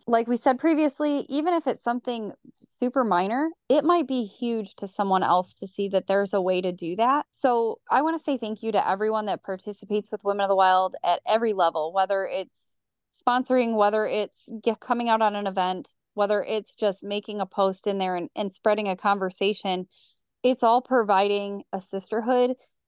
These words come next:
that social media can be a double-edged sword, but what we have with Women of the Wild is such a positive group.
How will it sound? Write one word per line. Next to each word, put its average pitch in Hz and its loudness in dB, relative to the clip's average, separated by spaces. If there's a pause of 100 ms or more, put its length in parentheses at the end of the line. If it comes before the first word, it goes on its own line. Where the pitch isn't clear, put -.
that 196 2 (400)
social 269 2
media 240 2
can 226 -6
be 208 0
a 190 -2
double-edged 190 -2
sword, 180 -4
but 185 2
what 202 0
we 247 -4
have 220 -2
with 220 -12
Women 214 -6
of 208 -6
the 202 -6
Wild 190 -2
is 185 -10
such 202 -6
a 190 -8
positive 185 -2
group. 226 0